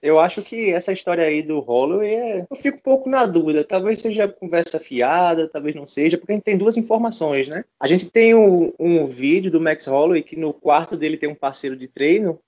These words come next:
e ele tava dizendo que não tava treinando, e ao mesmo tempo, recentemente, a gente tem uma história de um parceiro de treino dele falando que não encontrou,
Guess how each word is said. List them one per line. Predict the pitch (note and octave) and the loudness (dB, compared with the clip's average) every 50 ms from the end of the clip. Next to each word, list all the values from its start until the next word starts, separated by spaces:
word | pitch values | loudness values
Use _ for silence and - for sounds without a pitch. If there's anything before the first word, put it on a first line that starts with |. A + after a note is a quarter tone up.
| _ _ - | _ _ -6
e | D3 | -6
ele | C#3+ C#3+ | -4 -2
tava | - C#3 C#3+ | -2 -2 -2
dizendo | D3 C#3 C3+ D3 C#3+ | -2 -2 -2 -4 -4
que | C#3 - | -4 -6
não | D3 C#3+ - | -6 -6 -6
tava | - C3+ C3+ C3+ C3 C#3 | -2 0 0 0 0 -2
treinando, | C3+ - C3+ C3+ C3 C3 C3+ D3+ F#3 G#3+ G3+ E3+ - | -4 -4 -6 -6 -4 -2 -2 -2 -2 -4 -4 -6 0
e | D#3+ | 0
ao | D#3+ D#3+ | 2 4
mesmo | F3 F#3+ G#3+ A#3 A3+ | 4 2 2 2 0
tempo, | A3 G#3+ G3+ G3+ F3+ | 0 0 0 0 0
recentemente, | G3 G3 G3+ G3+ G3 G#3 F#3+ E3+ E3+ F#3+ G3+ | 0 0 0 0 -2 -2 -4 -2 -2 -2 -2
a | G#3 | -2
gente | G3+ G#3 | -4 -2
tem | G3 G3+ G3 | 0 2 2
uma | F#3+ F#3 F3+ F3 | 2 2 0 0
história | E3+ F3 - - - D#3 E3 F#3 G#3+ G3+ E3 - - - | -2 -4 -8 -2 2 4 4 6 4 4 0 -2 -6 -10
de | C#3+ D#3 | -6 -4
um | F3+ G3 | -4 -2
parceiro | - G3 F3+ F3+ - - A3+ A#3 B3 A#3 | 0 -2 -2 -2 -2 2 4 4 4 4
de | C4+ B3 | -2 -6
treino | - - G#3+ G#3+ G3+ G3 | 0 0 0 2 2 0
dele | E3+ E3+ F3 G3 A3+ | 2 2 2 2 0
falando | - A#3+ A3+ G#3+ G#3+ A3+ | 0 0 2 2 2 0
que | A3+ - B3 | -4 -6 -8
não | A#3 G#3+ G3+ G3 G3+ A3+ C#4 | -4 -2 0 0 0 0 -2
encontrou, | D4 - C#4 B3+ A#3 A3+ - F#3+ G3 G#3 A#3+ D4 C#4+ A#3+ F#3+ E3+ D#3+ | -4 -4 -6 -6 -2 -2 0 2 4 4 4 4 2 2 2 0 -2